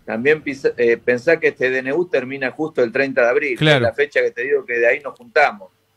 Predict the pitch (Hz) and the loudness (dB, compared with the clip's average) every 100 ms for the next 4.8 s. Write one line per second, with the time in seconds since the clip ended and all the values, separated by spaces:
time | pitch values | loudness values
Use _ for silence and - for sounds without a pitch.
0 | _ _ _ 127 127 127 123 143 139 127 | _ _ _ -10 -2 2 4 2 -2 -8
1 | 135 127 139 139 123 - 156 160 135 127 | -4 -2 2 2 0 -4 -4 -4 -6 -6
2 | 113 117 131 131 123 117 120 117 127 156 | -2 2 2 2 -2 -6 -8 -6 0 0
3 | 156 143 131 131 - _ 98 101 98 120 | 0 -2 -2 -2 -6 _ -18 -14 -10 -10
4 | 117 120 110 131 131 117 110 101 | -2 0 2 2 6 6 6 0